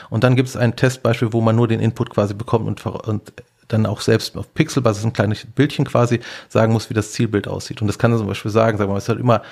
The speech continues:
sind irgendwie horizontal irgendwas gespiegelt in den, in den Trainingsbeispielen und dann kriegt man ein anderes Beispiel, wo es dann halt eine andere Spiegelungsart ge-, gefordert ist. Und als Mensch weiß man natürlich sofort, okay, das ist jetzt immer hier gespiegelt, da muss ich in die andere Richtung machen. Aber das Computersystem kann das zum Beispiel nicht.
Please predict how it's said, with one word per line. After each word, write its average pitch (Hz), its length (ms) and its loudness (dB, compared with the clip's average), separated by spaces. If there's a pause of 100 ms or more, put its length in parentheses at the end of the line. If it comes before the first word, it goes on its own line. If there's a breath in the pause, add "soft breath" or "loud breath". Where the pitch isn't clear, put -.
(180 loud breath)
sind - 160 -4
irgendwie 107 180 -2
horizontal 135 640 2
irgendwas 131 260 0
gespiegelt 127 580 0
in 110 220 0
den, 107 220 -2 (360)
in 107 100 -4
den 104 180 -4
Trainingsbeispielen 131 760 2 (280 loud breath)
und 107 60 -6
dann 104 80 -2
kriegt - 200 -6
man 104 100 -2
ein 101 540 -4
anderes 117 300 0
Beispiel, 110 380 -2
wo 107 260 -2
es - 120 -12
dann 98 160 -4
halt - 320 -10 (100)
eine 117 120 -4
andere 147 260 6
Spiegelungsart 127 840 -2
ge-, - 160 -14
gefordert 117 460 0
ist. 113 100 -4
Und 110 60 0
als 101 120 -2
Mensch 120 200 4
weiß 123 180 2
man 110 100 2
natürlich 104 180 -2
sofort, 117 320 0
okay, - 160 -4
das - 180 -8
ist - 60 -10
jetzt 110 180 -4
immer 107 120 0
hier 101 80 2
gespiegelt, 123 360 0
da 104 40 4
muss 104 140 0
ich 101 180 -8
in 107 80 -2
die - 80 -8
andere 110 200 -2
Richtung 92 220 -10
machen. - 160 -10
Aber 113 140 2
das 104 360 -2
Computersystem 120 640 0
kann 110 120 0
das 101 120 -4
zum 107 80 -6
Beispiel 104 220 -4
nicht. 107 200 -4